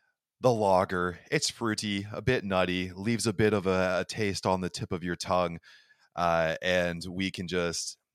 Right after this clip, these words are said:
break bread there while we then take on all of the robots and all of the clones. So not only are we having a final drink together to end the night, but we're gonna go and have a blast taking out <laughs> the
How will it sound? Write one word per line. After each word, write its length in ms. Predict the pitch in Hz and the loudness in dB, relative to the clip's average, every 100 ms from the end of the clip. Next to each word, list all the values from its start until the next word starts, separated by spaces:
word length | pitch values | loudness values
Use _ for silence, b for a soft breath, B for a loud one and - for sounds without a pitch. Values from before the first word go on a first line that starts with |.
| _ _ | _ _
break 280 | 101 101 - | 0 0 0
bread 240 | 95 92 87 | 0 2 2
there 220 | 92 92 | 2 4
while 240 | 95 98 | 4 4
we 160 | 107 110 | 2 0
then 280 | 117 127 117 | 0 0 -2
take 280 | 147 123 | -4 0
on 200 | 135 131 - 113 | 2 2 2 2
all 240 | 127 135 | 4 4
of 60 | 123 | 2
the 80 | 117 | -2
robots 760 | 107 120 120 113 95 92 - | 0 2 2 2 4 2 0
and 120 | 110 110 | 2 6
all 200 | 110 113 | 6 6
of 220 | 107 95 | 2 -2
the 80 | 117 | -6
clones. 680 | - 120 113 101 87 92 - B B B | 0 2 4 2 0 -8 -12 B B B
So 280 | - 117 107 | 6 6 8
not 260 | 123 185 | 8 6
only 260 | 175 220 147 | 6 4 8
are 120 | 127 | 6
we 120 | 127 | 6
having 300 | 131 131 127 | 2 2 2
a 120 | 107 101 | 2 2
final 340 | - 120 101 | 2 2 0
drink 440 | 98 135 190 - - | -2 -2 -2 -6 -10
together 600 | 95 90 87 87 87 92 | -4 0 2 2 2 0
to 160 | - 127 | -2 -2
end 120 | 151 | -2
the 40 | |
night, 180 | 101 92 | 0 -2
but 120 | 87 92 | -2 -6
we're 120 | 156 | -4
gonna 200 | 143 113 | -6 -4
go 340 | 113 101 95 - | 0 2 2 0
and 140 | 90 | -4
have 380 | 80 92 87 85 - _ _ | -2 0 0 -2 -6 _ _
a 60 | 82 78 - | -10 -10 -10
blast 600 | 87 92 104 80 - - | -2 2 2 0 -6 -6
taking 320 | 98 95 95 | -4 -4 -2
out 360 | 92 95 85 - | 2 4 2 -4
<laughs> 300 | - - - | -16 -16 -6
the 120 | 110 | -4